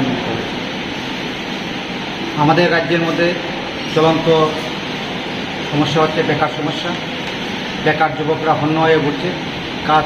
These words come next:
পাচ্ছে না। এই অবস্থার মধ্যে দাঁড়িয়ে আমাদের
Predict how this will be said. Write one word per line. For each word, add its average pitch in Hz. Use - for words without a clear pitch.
পাচ্ছে 147
না। 180
এই 175
অবস্থার 175
মধ্যে 151
দাঁড়িয়ে 131
আমাদের 156